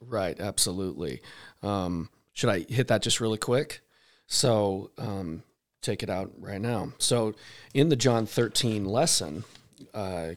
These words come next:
called Love One Another, listen to this line.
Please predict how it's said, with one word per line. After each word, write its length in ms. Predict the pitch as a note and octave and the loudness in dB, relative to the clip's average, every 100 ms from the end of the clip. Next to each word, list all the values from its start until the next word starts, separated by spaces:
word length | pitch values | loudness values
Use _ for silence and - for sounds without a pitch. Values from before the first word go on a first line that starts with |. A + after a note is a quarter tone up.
| _ _ _ | _ _ _
called 240 | - G#2+ | 2 4
Love 240 | G2 G2+ A2 | 4 2 0
One 140 | G2 | -4
Another, 500 | D#2 G#2+ C3+ D#2 G#2 _ _ _ _ _ _ - | -2 -2 -2 -2 -6 _ _ _ _ _ _ -6
listen 280 | A#2+ D3+ | 0 4
to 40 | C3 | 4
this 280 | A2 A2 G#2+ | 4 2 2
line. 420 | A2+ A2 F#2 | 0 0 -4